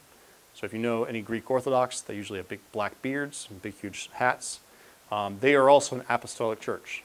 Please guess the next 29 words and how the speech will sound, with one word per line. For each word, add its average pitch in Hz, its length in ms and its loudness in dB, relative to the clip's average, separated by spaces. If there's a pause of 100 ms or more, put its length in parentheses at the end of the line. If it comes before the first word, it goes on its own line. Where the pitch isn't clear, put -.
They 110 100 -6
can 110 140 -8
trace 123 240 -2
themselves 110 400 -4
all 123 160 4
the 139 60 2
way 120 100 2
back 113 300 0
to 123 120 -10
Andrew, 123 300 -4
and 113 100 -4
therefore 110 400 -2 (380)
we 120 80 0
know 113 160 0
that 107 100 -4
that 110 220 -2
gospel 113 400 -2
which 104 160 -8
is - 80 -14
contained 113 400 -8
within 98 160 -10
the 98 80 -10
Greek 101 260 -8
Orthodox 92 380 -8
Church 151 340 -2 (320)
is 104 160 -6
valid 104 360 -2
and 92 120 -12
true. 90 240 -10